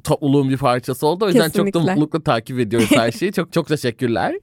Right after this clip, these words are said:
Speaker 1: Burada biraz derneğin hikayesine girmeden önce aslında derneğin çıkış noktasına da önce girmek istiyorum sana. Konuşmamız gerek diyorsunuz. Tamam, derneği soracağım ama neden bazı konuları sence konuşamıyoruz? Yani neden tabular üretiyoruz ve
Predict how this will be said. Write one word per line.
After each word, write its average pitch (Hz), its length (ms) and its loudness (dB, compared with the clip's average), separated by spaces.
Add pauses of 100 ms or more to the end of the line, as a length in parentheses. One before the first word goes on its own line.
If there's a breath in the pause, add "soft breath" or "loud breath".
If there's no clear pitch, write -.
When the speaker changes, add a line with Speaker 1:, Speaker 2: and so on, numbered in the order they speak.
(100)
Speaker 1:
Burada 214 500 0
biraz 254 540 -2
derneğin 151 380 0
hikayesine 190 460 -2
girmeden 180 520 0
önce 170 300 -2
aslında 175 480 -2
derneğin 131 400 -2
çıkış - 580 -8
noktasına 143 540 0
da 131 80 0 (140)
önce 127 280 0
girmek 113 400 -2
istiyorum 107 220 -2
sana. 113 140 -4
Konuşmamız 175 800 0
gerek 113 380 -2
diyorsunuz. 85 580 -8
Tamam, 151 420 -2
derneği 135 360 -2
soracağım 127 600 0
ama 120 340 0 (420 loud breath)
neden 233 420 2
bazı 147 260 -4
konuları 120 540 -2
sence 104 380 -4
konuşamıyoruz? 101 760 -2
Yani 120 260 0
neden 143 320 0
tabular 139 500 -2
üretiyoruz 120 880 -2
ve 117 220 2